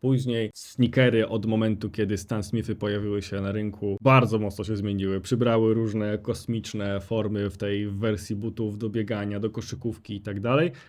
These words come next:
Aż pojawiła się marka Common Projects, która stwierdziła: „Wymyślamy koło na nowo”. I nazywa się te buty Common Projects, takie minimalistyczne, białe sneakersy. Na pewno je,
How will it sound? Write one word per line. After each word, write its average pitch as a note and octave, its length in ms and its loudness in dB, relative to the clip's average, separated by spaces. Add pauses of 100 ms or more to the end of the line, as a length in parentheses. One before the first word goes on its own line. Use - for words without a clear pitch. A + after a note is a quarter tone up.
Aż B2+ 200 -2
pojawiła A#2+ 460 4
się - 140 -8
marka A2+ 400 -4
Common G#2+ 360 0
Projects, C3 420 2
która G#2+ 220 -2
stwierdziła: G#2 600 -2 (380)
„Wymyślamy A#2+ 800 4 (260)
koło G#2 380 2
na G2+ 140 2
nowo”. F#2 420 0
I A2+ 440 0
nazywa D3 380 4
się C3+ 440 4 (260)
te A2+ 160 0
buty B2+ 400 0
Common A#2 300 -2
Projects, G#2+ 460 -4
takie G2+ 480 -6
minimalistyczne, A#2+ 1200 4
białe A#2 640 4
sneakersy. G#2+ 640 -2
Na G2+ 120 -4
pewno G#2 320 0
je, F#2 460 -2